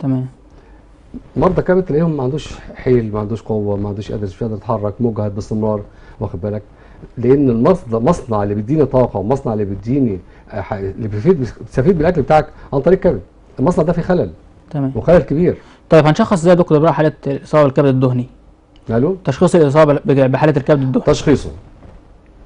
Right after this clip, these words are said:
Speaker 2: طيب شوف، آه، زي ما قلنا دلوقتي وانت قلت ال-، يا ريت كل واحد بسرعه يبتدي يشيك على نفسه.
Speaker 1: اه.
Speaker 2: ماشي؟ احنا عندنا في مصر هنا مشكله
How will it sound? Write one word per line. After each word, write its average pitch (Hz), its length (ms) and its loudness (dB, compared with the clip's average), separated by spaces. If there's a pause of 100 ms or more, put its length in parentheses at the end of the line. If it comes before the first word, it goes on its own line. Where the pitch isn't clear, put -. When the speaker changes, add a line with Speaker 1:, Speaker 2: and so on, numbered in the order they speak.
(580)
Speaker 2:
طيب 107 140 2 (480)
شوف، - 380 2 (380)
آه، 110 420 2
زي 170 200 6
ما 160 100 6
قلنا 170 240 6
دلوقتي 156 300 2
وانت 143 180 0
قلت 135 200 0
ال-، 98 840 -4 (240)
يا 117 120 4
ريت 165 220 4
كل 160 260 2
واحد 151 480 4 (640)
بسرعه 147 600 2 (160)
يبتدي 139 320 -2
يشيك 139 260 0
على 120 120 0
نفسه. 104 280 -6 (420)
Speaker 1:
اه. 131 200 0 (140)
Speaker 2:
ماشي؟ 113 260 -8 (800)
احنا 180 180 0
عندنا 151 220 0
في - 100 -6
مصر 147 220 -4
هنا 127 260 0 (880)
مشكله 143 400 -2